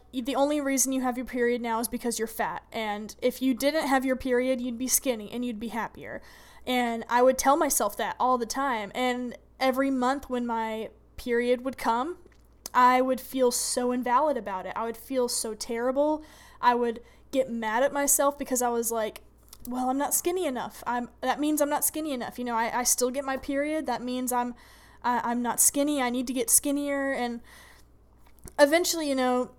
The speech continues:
it, I, I would just spiral, you know, with those thoughts, but they wouldn't really go anywhere besides that. Like, I wouldn't starve myself to get skinnier or anything like that, but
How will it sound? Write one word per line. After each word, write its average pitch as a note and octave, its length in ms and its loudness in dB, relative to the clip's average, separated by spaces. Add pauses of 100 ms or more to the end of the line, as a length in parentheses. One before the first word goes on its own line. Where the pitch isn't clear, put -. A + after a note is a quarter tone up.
it, C#4+ 160 6
I, - 180 -2
I C#4+ 160 8
would E4 120 4
just D#4+ 160 4
spiral, A#3+ 560 2
you B3 140 -4
know, A3+ 120 -4
with A#3+ 220 0
those A3+ 220 2
thoughts, G#3+ 320 0
but - 160 -12
they B3+ 80 6
wouldn't C4+ 240 2
really A#3+ 160 0
go G#3+ 220 -4
anywhere B3 300 -4
besides B3+ 420 2
that. C4 240 2
Like, A#3+ 160 -4
I A#3 100 -4
wouldn't A#3+ 380 -6
starve G#3+ 360 -2
myself A#3+ 480 0
to B3+ 80 -6
get A3+ 180 -4
skinnier A3+ 480 -2
or A3 60 -4
anything B3 320 -4
like A#3 200 -6
that, A#3 320 0
but G#3+ 240 -4